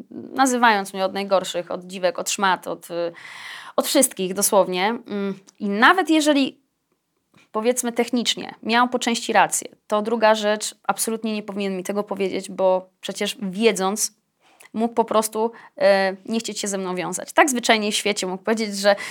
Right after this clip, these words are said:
jestem spoko, ale, e, no niestety, mm, szuka, nie wiem, może bardziej porządnej dziewczyny albo takiej, która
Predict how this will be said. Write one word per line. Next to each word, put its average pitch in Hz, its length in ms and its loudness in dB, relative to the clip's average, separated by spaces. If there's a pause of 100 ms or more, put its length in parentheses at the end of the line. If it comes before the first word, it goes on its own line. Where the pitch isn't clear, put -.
(140)
jestem 220 260 -2
spoko, 220 420 4
ale, 185 380 6
e, 185 360 -2 (100)
no 202 120 -10
niestety, 196 440 -2
mm, 180 560 -8 (440)
szuka, 214 440 4
nie 196 220 -4
wiem, 170 160 -8
może 196 180 -8
bardziej 208 260 2
porządnej 208 500 0
dziewczyny 202 420 -4
albo 190 200 0
takiej, 202 260 -2
która 180 260 -4